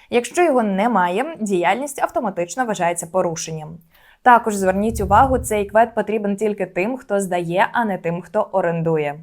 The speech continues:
І ось тут найцікавіше. Кому ж фопи можуть здавати в оренду? фоп на третій групі може здавати приміщення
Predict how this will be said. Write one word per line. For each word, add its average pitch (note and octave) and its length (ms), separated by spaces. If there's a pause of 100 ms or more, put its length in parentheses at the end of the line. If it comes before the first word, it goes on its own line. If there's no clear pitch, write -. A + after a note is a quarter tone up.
(140)
І E4+ 120
ось - 260
тут D4+ 260
найцікавіше. A3+ 840 (280)
Кому E4 300
ж - 120
фопи A3 360
можуть G3 320
здавати F#3+ 460
в G3 80
оренду? F3 480 (400)
фоп C4 280
на G#3+ 100
третій D4 320
групі A3+ 360
може C#4+ 340
здавати G3 520
приміщення B3+ 840